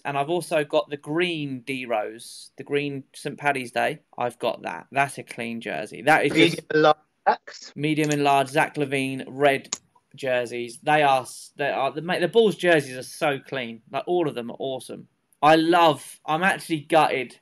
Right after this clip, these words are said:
Speaker 1: that that DeRozan one is a medium. I love that jersey, the white.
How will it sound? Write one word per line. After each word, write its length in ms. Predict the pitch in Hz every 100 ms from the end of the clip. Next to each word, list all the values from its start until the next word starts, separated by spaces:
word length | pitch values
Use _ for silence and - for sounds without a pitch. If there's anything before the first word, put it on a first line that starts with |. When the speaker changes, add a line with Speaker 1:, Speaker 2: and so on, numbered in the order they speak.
| _ _ _ _
Speaker 1:
that 120 | 117
that 240 | 147 - - -
DeRozan 500 | 143 151 151 139 135
one 200 | 127 127
is 80 | 127
a 80 |
medium. 480 | 131 135 127 123 123 _ _ _ _ _ _
I 120 | 135
love 320 | 139 147 143 139
that 220 | 127 -
jersey, 340 | 127 120 117
the 80 | 120
white. 360 | 127 127 117